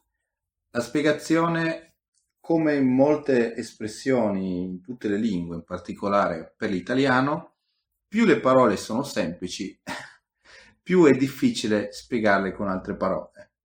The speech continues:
che a volte vengono fuori, eh, tendono poi a essere più difficili delle parole che vogliamo spiegare. In ogni caso,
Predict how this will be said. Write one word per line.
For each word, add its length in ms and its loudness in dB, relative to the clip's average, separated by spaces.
che 240 -6
a 80 -6
volte 320 -6
vengono 300 -6
fuori, 520 -10
eh, 540 -8
tendono 380 0
poi 160 0
a 20 2
essere 260 -2
più 180 -6
difficili 520 -2
delle 220 -2
parole 320 -2
che 80 -14
vogliamo 320 -6
spiegare. 640 -16
In 120 -2
ogni 160 2
caso, 600 -2